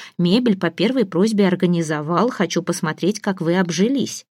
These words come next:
Эрбири чуть придвинулся, кончик его носа странно дёрнулся, ноздри затрепетали, он будто принюхивался. Пришлось нагло отодвинуть его рукой и закрыть дверь, повторяя:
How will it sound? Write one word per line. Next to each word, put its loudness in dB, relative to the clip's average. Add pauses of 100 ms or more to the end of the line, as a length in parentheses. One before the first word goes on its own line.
(720)
Эрбири 0
чуть -4
придвинулся, -2
кончик 0
его 2
носа 0
странно 0
дёрнулся, 0 (280)
ноздри 2
затрепетали, 0
он 2
будто -2
принюхивался. -2 (320)
Пришлось -2
нагло 2
отодвинуть 0
его 0
рукой 0
и -2
закрыть 0
дверь, 2
повторяя: -4